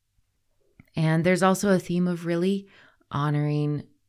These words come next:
how much love and God are tied for me.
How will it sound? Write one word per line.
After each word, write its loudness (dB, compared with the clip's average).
how -4
much -4
love -4
and -4
God -4
are -6
tied -8
for -12
me. -8